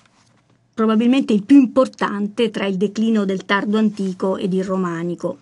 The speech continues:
È una prima cultura pienamente comune a tutta l'area europea. Eh,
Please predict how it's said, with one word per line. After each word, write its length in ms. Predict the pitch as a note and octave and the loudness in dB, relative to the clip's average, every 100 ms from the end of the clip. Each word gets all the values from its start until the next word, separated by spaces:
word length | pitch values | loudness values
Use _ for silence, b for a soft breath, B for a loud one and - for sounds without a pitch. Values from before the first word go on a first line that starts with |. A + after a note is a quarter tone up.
| - | -6
È 200 | C4+ A#3+ - | -4 -4 -2
una 380 | A3 G#3 G3+ G3 | 0 0 -2 -4
prima 340 | B3 D4 D4+ | 0 2 2
cultura 400 | C#4+ C#4+ - A3+ | 0 0 0 -2
pienamente 540 | A#3 A#3+ A3 G3+ G#3 G#3 | -2 -2 0 0 -2 -2
comune 560 | A#3+ A#3 C4+ C#4 D4 C#4+ | 2 4 4 2 0 -4
a 80 | - | -10
tutta 280 | A3 A#3 A#3 | -6 -4 -4
l'area 480 | G3 F#3 F#3 F#3+ - - | -2 -2 -4 -4 -8 -4
europea. 640 | G#3 F#3+ F#3 F#3 E3 D#3+ - - _ _ - - - - - B B B B B B _ | -2 0 -2 -4 -6 -10 -14 -20 _ _ -20 -20 -20 -20 -20 B B B B B B _
Eh, 440 | - D4+ D#4 - | -8 -6 -4 -8